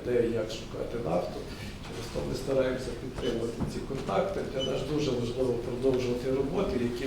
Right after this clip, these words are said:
втрачені в зв'язку з тим, що фактично основні провідні наші науково-дослідні інститути, не можу сказати, що знищені, але вони фактично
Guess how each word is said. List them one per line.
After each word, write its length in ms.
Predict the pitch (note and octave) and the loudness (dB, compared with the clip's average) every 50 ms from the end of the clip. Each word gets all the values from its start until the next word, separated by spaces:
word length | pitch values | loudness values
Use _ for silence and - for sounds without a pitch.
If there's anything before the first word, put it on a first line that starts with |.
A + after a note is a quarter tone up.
| C3 | -4
втрачені 540 | - - D3+ C#3+ C3 B2+ - B2 A#2+ A2+ A2+ A#2 | -2 0 2 4 6 6 4 2 0 -2 -2 -2
в 40 | A2 - | -2 -2
зв'язку 300 | A#2+ A#2+ - - - - A#2+ - | -2 -4 -4 -4 -4 -6 -6 -6
з 20 | - | -6
тим, 120 | - - - - - | -6 -6 -6 -6 -6
що 60 | - - - | -8 -8 -8
фактично 460 | A2+ A2 - - B2+ B2 A#2+ - - A2 A2 A2 | -8 -8 -6 -4 -2 -2 -2 -2 -4 -4 -4 -4
основні 360 | - - B2+ A#2 A#2 A#2 A2+ A2+ - - | -4 -4 -4 -4 -4 -4 -4 -6 -6 -4
провідні 460 | B2 A#2+ A#2+ B2 A#2+ - - A#2+ A2+ A2 A2 | -4 -2 -2 -2 -2 -2 -2 -4 -4 -4 -4
наші 200 | G#2 G#2 G#2 - A2+ A2+ | -4 -4 -4 -6 -6 -6
науково-дослідні 840 | A2+ A2 A2 B2 A#2 A2+ A2 A#2 A#2+ A#2+ - - - - - A#2 A#2 A#2+ | -6 -6 -4 -4 -4 -4 -2 -2 -4 -4 -4 -6 -8 -8 -8 -6 -6 -6
інститути, 500 | - - - - - - - - - - - - - - - - - - - - - - - - - - - - - - - - - - - - - - - | -6 -6 -8 -10 -8 -8 -8 -8 -8 -8 -10 -10 -10 -10 -10 -10 -10 -10 -10 -10 -10 -10 -10 -8 -8 -10 -10 -10 -10 -10 -10 -10 -8 -8 -8 -8 -8 -8 -6
не 60 | - - C#3+ | -4 -2 -2
можу 140 | C#3 B2 - - - | -2 -2 -2 -4 -4
сказати, 360 | - A#2 A#2 B2+ A#2+ - A#2 A#2 - | -4 -2 -2 0 0 -2 -2 -4 -4
що 80 | - B2 A#2+ | -4 -4 -4
знищені, 480 | D3 F3+ G3 - - - - - - - B2+ A#2+ | -2 -2 -2 -2 -2 -2 -4 -6 -6 -4 -4 -4
але 120 | A#2 A#2 A2+ - | -4 -4 -4 -4
вони 180 | - - C3+ C3 C3 C3+ - - | -4 -2 0 0 0 0 -2 -6
фактично 520 | - - - - B2 B2 B2 - B2 A#2+ | -8 -8 -6 -2 -2 -2 -2 -2 -4 -6